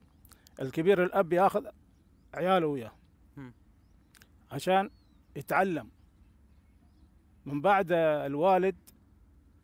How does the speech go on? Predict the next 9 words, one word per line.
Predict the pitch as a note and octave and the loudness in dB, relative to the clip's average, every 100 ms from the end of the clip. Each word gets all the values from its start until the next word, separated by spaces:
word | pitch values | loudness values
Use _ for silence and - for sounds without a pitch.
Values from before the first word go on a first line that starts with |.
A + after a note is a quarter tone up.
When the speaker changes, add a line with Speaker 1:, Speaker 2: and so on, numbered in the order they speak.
| _ - | _ -10
Speaker 1:
يقوم | C3 G#3 | -4 -2
بالزيارات، | F3 D3 C#3 C3 C3 - - _ _ _ _ _ _ _ - | -2 -2 -2 -2 -6 -10 -20 _ _ _ _ _ _ _ -14
زيارة | B2 D3 C#3 C3 | -4 -2 -2 -6
الأرحام، | C3 B2 D3 C3 - _ _ _ - | -12 -8 -8 -8 -12 _ _ _ -4
ما | D3 | -2
يقطع | G#3 - E3 | 0 -2 -4
الزيارات | D3+ C#3 C3+ B2+ - - _ _ | -2 -4 -4 -6 -10 -20 _ _
Speaker 2:
مهم. | C#3 C3+ C3 - _ | -18 -16 -18 -20 _
Speaker 1:
باستمرار، | B2+ - D#3 D3+ D#3+ | -18 -10 -4 0 0